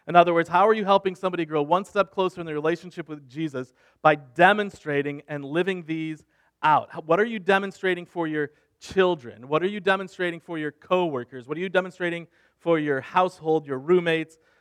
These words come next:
whatever it is, wherever you live, learn, work, and play? How are you living these out to point people to Jesus? <clears throat> So number one,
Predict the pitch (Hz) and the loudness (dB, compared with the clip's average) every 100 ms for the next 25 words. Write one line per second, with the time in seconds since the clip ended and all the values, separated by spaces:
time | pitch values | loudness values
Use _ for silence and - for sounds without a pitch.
0 | _ - 165 190 190 170 151 147 147 147 | _ 2 6 6 4 2 2 0 0 -2
1 | 135 165 190 170 175 170 160 160 143 - | -4 0 0 0 -4 -2 -2 -2 -8 -8
2 | 147 110 117 _ _ _ 160 196 208 190 | -4 -4 -8 _ _ _ 2 2 0 -2
3 | 185 190 185 160 139 127 131 - 139 139 | -2 -2 -8 -4 -4 -4 -10 -16 -14 -14
4 | - 127 127 120 127 _ _ _ _ 123 | -16 -18 -14 -16 -16 _ _ _ _ -16
5 | 113 113 110 _ _ _ 113 117 104 - | -14 -16 -20 _ _ _ _ -20 -20 -20
6 | - _ - _ - - 165 117 _ _ | -20 _ -20 _ -20 -20 -20 -20 _ _
7 | _ _ 135 170 196 170 139 147 | _ _ -4 0 2 2 0 -4